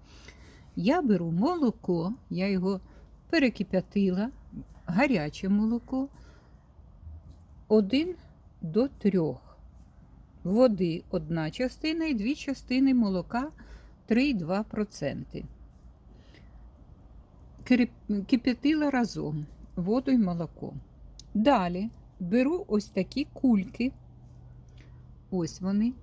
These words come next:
як виглядають, коробка їх. Та вкину кілька шматочків отакого батончика.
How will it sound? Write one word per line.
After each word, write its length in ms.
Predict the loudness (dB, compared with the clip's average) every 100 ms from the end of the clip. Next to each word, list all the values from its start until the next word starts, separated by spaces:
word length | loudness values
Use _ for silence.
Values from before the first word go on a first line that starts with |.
| -6
як 260 | -4 -4 -4
виглядають, 840 | -2 -2 -2 -2 -4 -4 -6 -6
коробка 520 | -4 -2 -4 -6 -6
їх. 240 | -4 -4 -6 -16 -18 -20 -20 -20 2
Та 220 | 4 4
вкину 680 | -2 -6 2 4 4 -2 -4
кілька 460 | 2 4 4 0 -4
шматочків 1080 | 2 2 2 2 4 4 0 0 0 0 -8 -12 -12 -18 -16 -12 -10 -10 -6 -2 -2 -2 -8 -14 -20 -20 -18 -18 -20 -20 -20 -10
отакого 540 | -6 -4 -4 -2 -2 0
батончика. 840 | -2 -2 -2 -2 -6 -12 -10